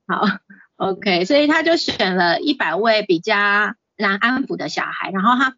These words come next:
把它分成两组。那 A 组呢，他是没有特别采取行动的，就是用平常的生-，呃，平常的方式去照顾可是 B 组呢，就是有请妈妈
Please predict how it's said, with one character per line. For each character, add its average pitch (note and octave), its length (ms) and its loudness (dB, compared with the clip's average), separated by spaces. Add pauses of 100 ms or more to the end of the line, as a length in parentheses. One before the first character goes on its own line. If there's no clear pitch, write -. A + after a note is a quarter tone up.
把 D#3+ 160 -2
它 E3+ 40 -2
分 G3+ 200 -2
成 F3+ 180 -2
两 E3+ 320 -6
组。 - 160 -10 (320)
那 D#4+ 140 0
A E4 260 0
组 G#3 240 2
呢， F3+ 380 0
他 A#3+ 120 0
是 C4+ 120 0
没 B3+ 100 2
有 D#3+ 140 -2
特 - 240 -4
别 E3 160 -6
采 D#3+ 180 -8
取 - 220 -6
行 - 180 -6 (100)
动 E3 240 -2
的， - 260 -16
就 A3 120 0
是 A#3+ 160 2
用 B3 240 2
平 G3 160 2
常 F#3+ 340 0 (280)
的 F3+ 320 2 (400)
生-， B3 420 0
呃， F#3 220 2
平 C#4 160 4
常 D#4+ 100 4
的 D#4 80 0
方 C#4 240 0
式 C4+ 140 -2
去 B3 120 -2
照 A3+ 260 -2
顾 G3+ 140 2 (320)
可 G3+ 80 4
是 D4+ 140 2
B D4+ 260 6
组 A3 300 2
呢， F3+ 320 2
就 A3 140 -2
是 A3+ 180 -6
有 F3+ 160 2
请 F3 360 -2
妈 G#3+ 160 2
妈 A3+ 340 4